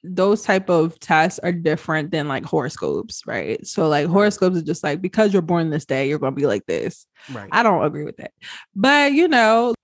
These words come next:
Speaker 1: if there's a test that's kinda asking me questions about how I interact with people and I can respond to, like, yeah, I do. I think it's a self-evaluation test, really. And it's kinda like thinking more deeply about who you are as a person and ex-, being able to express it in a way that somebody can understand.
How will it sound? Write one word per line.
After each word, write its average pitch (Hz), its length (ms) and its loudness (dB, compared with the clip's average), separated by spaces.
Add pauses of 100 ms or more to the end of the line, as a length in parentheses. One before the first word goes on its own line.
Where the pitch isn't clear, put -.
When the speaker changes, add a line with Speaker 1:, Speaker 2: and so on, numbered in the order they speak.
Speaker 1:
if 269 160 -2
there's 311 220 2
a 285 80 -2
test 254 360 0
that's 240 180 -4
kinda 233 260 0
asking 214 460 0
me 190 100 -4
questions 208 480 -2
about 180 240 0
how 180 240 2
I 175 140 2
interact 175 520 -2
with 170 140 -8
people 160 400 -2
and 147 160 -2
I 170 100 2
can 170 160 -4
respond 170 640 0
to, 170 140 -4
like, 170 260 0
yeah, 180 340 2
I 190 100 4
do. 190 220 2
I 196 100 2
think 214 180 -4
it's - 120 -6
a 175 40 -10
self-evaluation 170 920 0
test, - 420 -16
really. 160 480 -2 (260)
And 180 120 0
it's 185 100 -2
kinda 196 260 2
like 180 240 2
thinking 180 300 0
more 170 180 0
deeply 170 360 0
about 165 280 2
who 170 120 4
you 165 160 2
are 143 120 4
as 151 120 -2
a 143 60 -4
person 165 580 -4
and 170 160 0
ex-, - 180 -8 (100)
being 185 220 2
able 180 240 2
to - 120 -2
express 175 480 0
it - 80 -2
in 170 60 -4
a 165 100 0
way 160 160 0
that 156 120 -4
somebody 156 300 -2
can 151 140 -4
understand. - 720 -10